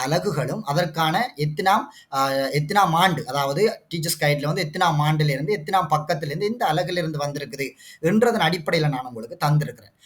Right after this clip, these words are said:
அப்ப நீங்க இந்த நாற்பது எம் சி கியூவும் போய் பார்த்தீங்கன்னு சொல்லி சொன்னால், இந்த ஆசிரியர் கையேட்டு பக்கங்கள்ல இருந்து தான் வந்திருக்குது. அப்ப ஏன் நீங்க கஷ்டப்பட வேணும்? இப்ப தேவையில்லாத, உங்களை மீறி, டீச்சர்ஸ் கைட்டை மீறி சில எம் சி கியூ செய்து பார்த்து குழம்புறது. எனவே இப்படி குழம்ப வேணாது.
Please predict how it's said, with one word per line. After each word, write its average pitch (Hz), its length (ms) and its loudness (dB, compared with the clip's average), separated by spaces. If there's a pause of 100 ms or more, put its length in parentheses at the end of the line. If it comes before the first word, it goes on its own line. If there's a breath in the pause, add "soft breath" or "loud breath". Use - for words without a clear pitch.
அப்ப 117 180 -10
நீங்க 160 180 -2
இந்த 147 120 0
நாற்பது 233 520 4
எம் 170 160 -2
சி 226 260 -2
கியூவும் 202 220 -2
போய் 170 220 -2
பார்த்தீங்கன்னு 151 420 0
சொல்லி 143 220 -2
சொன்னால், 131 560 -2 (140 loud breath)
இந்த 165 260 2
ஆசிரியர் 214 640 2
கையேட்டு 156 380 -2 (100)
பக்கங்கள்ல 139 420 -4
இருந்து 107 240 -12
தான் 226 180 -10
வந்திருக்குது. 170 440 0
அப்ப 147 200 -8
ஏன் 240 220 0
நீங்க 233 240 -6
கஷ்டப்பட 180 420 -2
வேணும்? 185 320 0 (220 soft breath)
இப்ப 147 140 -8
தேவையில்லாத, 190 960 2
உங்களை 220 340 2
மீறி, 214 540 2
டீச்சர்ஸ் 190 280 -4
கைட்டை 190 200 -2
மீறி 262 420 0
சில 214 180 -2
எம் 190 120 -2
சி - 140 -2
கியூ 185 120 -2
செய்து 170 280 -4
பார்த்து 143 300 -4
குழம்புறது. 156 400 0 (360 soft breath)
எனவே 180 320 2
இப்படி 196 360 -6
குழம்ப 160 300 2
வேணாது. 110 260 -6